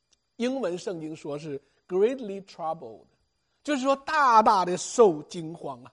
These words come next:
要十分惊慌。对于这个天使这个时刻的问安，玛利亚可能惊诧的说不出话来啊。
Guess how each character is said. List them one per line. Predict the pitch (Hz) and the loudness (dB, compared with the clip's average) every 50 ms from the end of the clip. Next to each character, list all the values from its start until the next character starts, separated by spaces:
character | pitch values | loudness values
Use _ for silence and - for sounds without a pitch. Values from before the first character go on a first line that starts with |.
| _ _ _ | _ _ _
要 | 214 202 151 | -14 -12 -10
十 | 139 - - 175 254 320 294 | -10 -8 -6 -4 -4 -4 -4
分 | - 185 165 156 139 | -6 -8 -8 -10 -12
惊 | 139 131 117 | -16 -20 -20
慌。 | 113 - - - _ _ _ _ _ _ _ _ _ _ _ _ _ | _ -20 -20 -20 _ _ _ _ _ _ _ _ _ _ _ _ _
对 | - 359 359 330 311 285 | 0 2 4 4 4 4
于 | 254 262 294 | 4 2 2
这 | 320 302 285 | 0 2 6
个 | 269 269 | 6 6
天 | 269 269 302 320 330 | 6 6 2 2 0
使 | 254 226 190 185 | 0 0 -2 -2
这 | 180 - 370 359 320 285 | -2 -2 -2 0 2 6
个 | 254 233 | 6 6
时 | - - 214 262 | 6 6 2 -4
刻 | 233 302 302 262 | 2 4 6 6
的 | 226 214 | 6 4
问 | 226 262 285 247 202 190 | 4 4 4 2 4 2
安， | 208 196 202 220 220 - _ _ _ _ _ | 2 2 2 0 -4 -10 _ _ _ _ _
玛 | 196 196 175 | -4 -2 0
利 | 190 247 | 0 0
亚 | 254 214 214 | 2 0 0
可 | 196 - 160 | 0 -2 -6
能 | 165 190 208 202 | -6 -6 -8 -8
惊 | - 247 247 240 247 247 254 247 233 - _ _ _ _ _ | -8 -6 -4 -4 -2 -4 -6 -8 -10 -14 _ _ _ _ _
诧 | - - 254 226 190 165 | -12 -10 -10 -8 -8 -8
的 | 160 156 143 135 | -8 -10 -10 -10
说 | - - - 220 220 | -12 -10 -6 -6 -6
不 | 214 220 233 190 | -6 -8 -12 -16
出 | - 180 185 202 | -16 -18 -18 -20
话 | _ _ 226 - 247 143 | _ _ -4 -2 -2 -2
来 | - - 98 - _ _ _ _ _ _ _ | -4 -10 -16 -20 _ _ _ _ _ _ _
啊。 | - 135 117 - _ | -20 -20 -20 -20 _